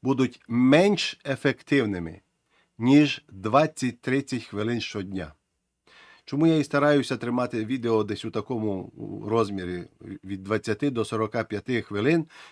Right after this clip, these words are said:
щоб ви мали можливість щодня звернутися до цього каналу, подивитися відео, яке вам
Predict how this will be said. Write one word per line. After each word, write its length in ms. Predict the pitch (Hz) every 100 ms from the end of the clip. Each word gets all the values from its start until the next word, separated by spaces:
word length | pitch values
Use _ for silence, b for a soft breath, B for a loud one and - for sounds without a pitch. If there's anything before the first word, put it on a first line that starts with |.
| B
щоб 280 | - 113
ви 140 | 120 147
мали 480 | 139 135 131 120 -
можливість 960 | 117 113 98 107 165 151 123 - - - b b
щодня 840 | - - 131 123 113 127 147 101 -
звернутися 760 | 90 101 120 127 127 104 -
до 120 | 98 98
цього 260 | 110 92
каналу, 460 | - 87 127 196 180
подивитися 680 | 107 98 104 107 98 90
відео, 420 | 90 175 180 170 165 B B B B _ _ -
яке 380 | 107 117 135 147
вам 400 | 127 135 127